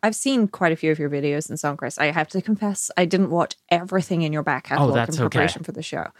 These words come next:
Speaker 2: That's
Speaker 1: Um,
Speaker 2: okay. <laughs>
Speaker 1: but, you know, th-, that, that's mostly 'cause there's an awful lot there, um, which is, of course, a good thing. Um, but I know that you do have a lot of automation, and, and I know that you've talked to Matthew Castanelli quite a bit as well, which is, I'm certain, given you ideas, same as you've given him ideas. And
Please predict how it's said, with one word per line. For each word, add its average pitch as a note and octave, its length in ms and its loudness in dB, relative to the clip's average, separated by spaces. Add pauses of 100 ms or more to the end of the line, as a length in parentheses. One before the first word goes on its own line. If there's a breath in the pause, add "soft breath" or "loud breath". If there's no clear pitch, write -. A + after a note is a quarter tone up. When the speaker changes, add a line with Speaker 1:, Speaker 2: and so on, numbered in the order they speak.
(280 loud breath)
Speaker 2:
That's D3+ 260 4
Speaker 1:
Um, B2 60 4
Speaker 2:
okay. G2 340 -2 (140)
<laughs> - 140 -4
Speaker 1:
but, F3 260 6
you C4 100 2
know, E3 220 2
th-, - 300 0
that, A3+ 180 2 (140)
that's - 220 2
mostly C4 280 0
'cause G3+ 160 -2
there's F3 200 2
an D#3+ 60 0
awful D#3 240 -2
lot C3 160 -2
there, - 220 -4 (320 loud breath)
um, D#3+ 400 0
which G#3 180 -2
is, F3 220 0
of - 100 -12
course, - 360 -14
a - 40 -6
good - 220 -4
thing. - 180 -6 (260 loud breath)
Um, G3 200 2
but G#3 160 2
I A3+ 100 4
know B3 180 0
that A#3+ 120 0
you F#3 100 0
do F#3+ 160 0
have D#3+ 240 2
a D#3+ 60 2
lot D3+ 180 2
of D3+ 80 -6
automation, D3 580 -4
and, C#3 280 -6
and D3+ 240 -2
I D#3+ 100 2
know D3+ 160 4
that - 160 -4
you've - 240 -6
talked C#3+ 280 0
to D#3 40 -4
Matthew C3+ 240 -6
Castanelli F#3 500 -2
quite F3+ 200 0
a E3+ 40 -4
bit F3 140 0
as E3 140 -4
well, D3+ 200 4
which D3+ 160 -2
is, - 360 -8 (260)
I'm D#3 220 2
certain, D#3+ 300 2
given D3+ 280 0
you D3+ 100 2
ideas, E3+ 640 -2
same D#3 180 2
as D3 140 -6
you've D#3 180 2
given C#3+ 220 -4
him E3+ 160 4
ideas. D3 480 -2
And D#3 260 -4